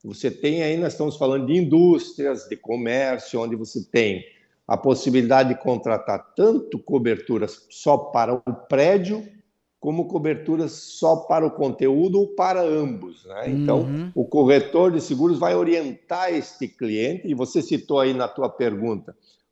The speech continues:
Speaker 1: "Puxa, mas muitas empresas param de operar por um tempo por conta de terem sido atingidas aí por,
Speaker 2: Sim.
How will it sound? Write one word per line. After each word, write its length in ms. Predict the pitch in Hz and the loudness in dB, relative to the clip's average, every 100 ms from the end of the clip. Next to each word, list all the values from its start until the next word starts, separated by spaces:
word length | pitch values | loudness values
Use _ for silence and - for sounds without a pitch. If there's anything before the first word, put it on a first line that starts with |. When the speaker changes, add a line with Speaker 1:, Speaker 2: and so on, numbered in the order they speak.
| - | 2
Speaker 1:
"Puxa, 260 | 185 123 | 2 2
mas 240 | 139 135 113 | -2 -2 -2
muitas 380 | 147 160 156 | -4 -2 -4
empresas 480 | 160 107 143 175 180 | -4 -2 -2 -2 -4
param 580 | - - 185 185 156 131 | -6 -4 0 0 0 -4
de 120 | 113 | -4
operar 500 | 117 - 117 117 113 | -4 -2 -2 0 -2
por 120 | 127 | -4
um 120 | 127 143 | -6 -6
tempo 420 | - 143 196 - - | 0 0 0 -8 -12
por 140 | 135 120 | -10 -8
conta 340 | 135 139 160 | -6 -4 -4
de 180 | 143 151 _ | -6 -10 _
terem 300 | 143 147 151 | 4 4 4
sido 340 | 147 147 147 160 | -2 -2 2 2
atingidas 800 | 156 - 165 104 123 131 123 107 | 0 0 0 2 2 2 2 2
aí 180 | 110 | 2
por, 300 | 127 143 147 | 0 0 0
Speaker 2:
Sim. 340 | 135 - 135 | 0 -4 -6